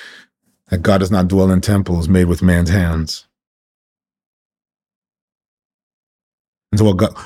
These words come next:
so while, while David is compelled to build this house for God, God is trying to tell him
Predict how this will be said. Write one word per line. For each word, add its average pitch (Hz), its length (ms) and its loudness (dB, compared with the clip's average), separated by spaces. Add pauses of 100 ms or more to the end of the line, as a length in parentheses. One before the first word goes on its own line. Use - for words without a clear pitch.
(120)
so 120 140 2
while, 98 280 0 (240)
while 95 200 2
David 101 400 0
is 90 100 -2
compelled 101 380 -2
to 101 60 -4
build 92 200 0
this 92 140 -4
house 101 380 -4
for - 180 -6
God, 90 720 -4 (2250)
God 107 260 2
is 92 140 -6
trying 95 440 0 (600)
to 87 80 -10
tell 104 220 0
him 90 360 0